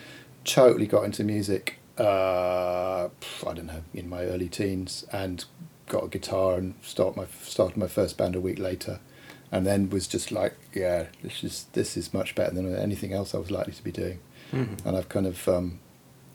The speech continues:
Speaker 1: done everything I can never to have a proper job since then, and to kind of do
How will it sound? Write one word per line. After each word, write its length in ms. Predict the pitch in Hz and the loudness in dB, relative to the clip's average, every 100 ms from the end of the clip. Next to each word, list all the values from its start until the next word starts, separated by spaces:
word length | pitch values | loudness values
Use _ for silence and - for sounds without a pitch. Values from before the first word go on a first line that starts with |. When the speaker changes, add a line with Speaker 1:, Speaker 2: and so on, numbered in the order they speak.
| - - - - - - - | -20 -20 -20 -20 -8 -8 2
Speaker 1:
done 140 | 107 | 4
everything 400 | 104 98 95 101 | 4 2 2 0
I 60 | 90 | 0
can 440 | - 104 92 98 | 2 2 4 2
never 180 | 101 95 | 0 0
to 100 | - | -2
have 80 | 98 | -4
a 40 | |
proper 280 | 92 107 - | 0 0 0
job 260 | - 95 - | 0 0 0
since 260 | 107 107 - | -2 -2 -2
then, 200 | 98 92 | -4 -4
and 140 | 90 | -8
to 100 | - | -10
kind 180 | - 98 | -6 -6
of 120 | 90 | -2
do 260 | 101 92 | -2 -2